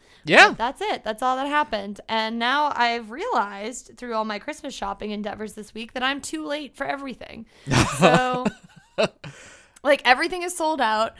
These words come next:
Speaker 2: and nothing is arriving on time. And
Speaker 1: <laughs>
Speaker 2: I'm behind the eight ball. And it's like, you know what? Ten days till Christmas still?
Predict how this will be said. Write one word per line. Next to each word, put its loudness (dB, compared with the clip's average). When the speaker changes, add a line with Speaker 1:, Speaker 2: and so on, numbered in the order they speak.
Speaker 2:
and 0
nothing 0
is 0
arriving 0
on -6
time. -4
And 6
Speaker 1:
<laughs> 4
Speaker 2:
I'm 6
behind 2
the -4
eight 0
ball. 6
And -2
it's -6
like, -6
you -2
know 0
what? 0
Ten -2
days 0
till 0
Christmas -6
still? -4